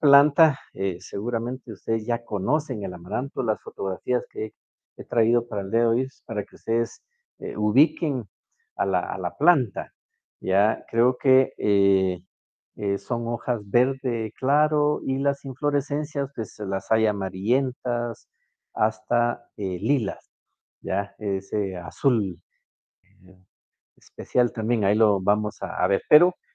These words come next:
en este caso, un poquito ya, eh, para referirnos a que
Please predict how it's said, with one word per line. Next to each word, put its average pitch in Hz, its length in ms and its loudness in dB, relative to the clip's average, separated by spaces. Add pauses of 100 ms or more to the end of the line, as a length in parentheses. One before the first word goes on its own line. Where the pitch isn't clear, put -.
(160)
en 113 160 -4
este 143 280 -4
caso, 156 480 0 (320)
un 147 120 -10
poquito 139 640 -2 (640)
ya, 95 480 -2
eh, 90 280 -8
para 127 260 6
referirnos 123 960 0 (480)
a 98 120 -4
que 95 720 0